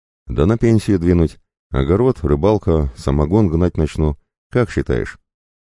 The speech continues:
«Не часто тебе удается меня удивить. В этот раз получилось.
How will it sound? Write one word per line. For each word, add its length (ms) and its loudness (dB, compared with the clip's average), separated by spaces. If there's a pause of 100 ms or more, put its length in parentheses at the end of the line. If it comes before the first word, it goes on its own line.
(380)
«Не 200 2
часто 420 0
тебе 220 -2
удается 520 2
меня 220 0
удивить. 420 -2 (480)
В 140 0
этот 220 0
раз 160 -2
получилось. 640 -2